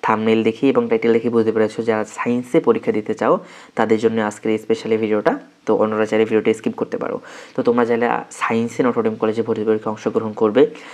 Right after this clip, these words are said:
তাদের ক্ষেত্রে ন্যূনতম কত যোগ্যতা অর্জন করতে হবে ভর্তি পরীক্ষার আবেদনের ক্ষেত্রে এবং কোন কোন সাবজেক্ট থেকে ভর্তি পরীক্ষায় প্রশ্ন হয়ে থাকবে এবং কোন সাবজেক্টে কত মার্কসের প্রশ্ন হয়ে থাকবে বা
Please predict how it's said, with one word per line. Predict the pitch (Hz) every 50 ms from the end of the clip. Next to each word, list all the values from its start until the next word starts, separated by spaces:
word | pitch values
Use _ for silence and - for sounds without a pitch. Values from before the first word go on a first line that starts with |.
| - - -
তাদের | 120 113 107 110
ক্ষেত্রে | - - - 117
ন্যূনতম | 113 110 110 110 107 113 113 110 110
কত | - 110 107 - 113
যোগ্যতা | 110 120 120 120 113 110 110
অর্জন | 110 110 117 107
করতে | 104 113 107 - 113
হবে | 107 107 110
ভর্তি | 104 110 110 - -
পরীক্ষার | 110 117 113 110 110 - - 107
আবেদনের | 104 107 110 110 107 107 107
ক্ষেত্রে | 104 - 110 - - 113 110 110 - - - - - - -
এবং | - 110 113 110 113
কোন | - 117 117
কোন | 117 123
সাবজেক্ট | 117 - - 113 - - 120 120 -
থেকে | - 123 123
ভর্তি | 117 117 117 - 120
পরীক্ষায় | 117 123 117 113 - - - -
প্রশ্ন | - - - - 117
হয়ে | 110 113 113
থাকবে | 113 - 117 107 117 120 110 107 107 - - - - - -
এবং | 120 117 113 113 113 113
কোন | - 123 123 123
সাবজেক্টে | 123 - - 113 107 110 - - - 131 135 - - - 131 113 - - -
কত | - 117 - -
মার্কসের | 131 120 110 104 107 - - - 127
প্রশ্ন | 123 - 120 117 - - 120
হয়ে | 113 117 113
থাকবে | - 113 127 127 113
বা | 113 113 110 110